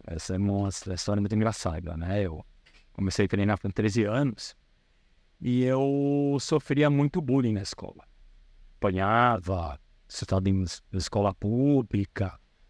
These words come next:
E aí eu tinha uma revolta muito grande de querer me vingar,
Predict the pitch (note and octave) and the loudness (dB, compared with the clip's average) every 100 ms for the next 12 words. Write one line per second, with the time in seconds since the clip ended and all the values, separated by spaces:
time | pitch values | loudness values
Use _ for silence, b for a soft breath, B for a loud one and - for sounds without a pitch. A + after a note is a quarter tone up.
0 | _ F2+ F#2+ F#2+ B2+ - B2 A#2 D#3 C3 | _ 0 2 4 2 2 0 2 2 0
1 | G2 - F#2 B2 - D3+ A#2+ G#2 G#2+ B2 | -2 -2 -4 -4 -2 -2 0 0 0 0
2 | C#3+ _ _ _ - A#2+ A2+ A#2+ C3+ C#3 | -2 _ _ _ -6 0 2 4 2 0
3 | C3 G#2+ G2+ - A2+ A#2 A#2+ A#2 G#2 A2+ | -2 -4 -6 -2 0 2 2 0 -2 0
4 | G#2+ G2+ G#2 A#2 C#3 D3 | 0 0 0 0 0 -2